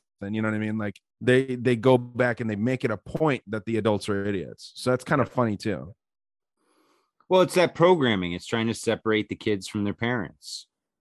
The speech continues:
Speaker 2: It's trying to,
Speaker 1: Yeah.
Speaker 2: you know, let 'em know that they don't need adults. They can do it on their own. And, and it starts at that age. And, you know, look where it's gotten us now.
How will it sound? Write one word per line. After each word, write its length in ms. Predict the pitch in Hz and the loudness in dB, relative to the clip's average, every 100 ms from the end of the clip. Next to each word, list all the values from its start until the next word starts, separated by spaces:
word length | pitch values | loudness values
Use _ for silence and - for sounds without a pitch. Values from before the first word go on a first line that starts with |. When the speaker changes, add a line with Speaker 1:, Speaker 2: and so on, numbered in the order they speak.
| _ | _
Speaker 2:
It's 240 | 90 - - | -10 -10 -6
trying 280 | 107 101 | -4 -2
to, 80 | 95 | -2
Speaker 1:
Yeah. 60 | 90 92 | -4 -4
Speaker 2:
you 140 | 101 | -4
know, 180 | 90 87 | -2 -2
let 140 | 104 | -2
'em 280 | 104 98 92 | 0 -2 -4
know 220 | 110 107 | -4 -4
that 100 | 95 | -2
they 100 | 127 | 0
don't 200 | 127 110 | 0 0
need 180 | 110 135 | 2 2
adults. 500 | 95 90 73 73 - | 0 -4 -8 -10 -8
They 120 | 98 | -6
can 160 | 95 95 | -4 0
do 160 | 113 | 2
it 60 | 110 | 2
on 140 | 107 | 0
their 180 | 104 92 | -2 -2
own. 260 | 107 80 65 - _ _ _ _ _ _ _ _ _ | -2 -4 -8 -18 _ _ _ _ _ _ _ _ _
And, 540 | 85 85 85 82 82 - | -10 -8 -8 -10 -12 -14
and 220 | 85 82 | -12 -12
it 300 | 82 95 95 | -10 -10 -10
starts 360 | - 107 104 110 | -6 -4 -4 -4
at 100 | 87 | -6
that 200 | 107 110 | -4 0
age. 320 | 98 101 87 | 0 0 -4
And, 380 | 87 87 82 65 _ _ | -6 -6 -8 -12 _ _
you 100 | 90 | -8
know, 140 | 87 87 | -6 -6
look 220 | 95 - | -6 -2
where 120 | 95 | -2
it's 120 | 90 | -2
gotten 280 | - 98 95 | -4 -4 -4
us 160 | 87 98 | -8 -4
now. 420 | 98 104 71 | -4 -2 -6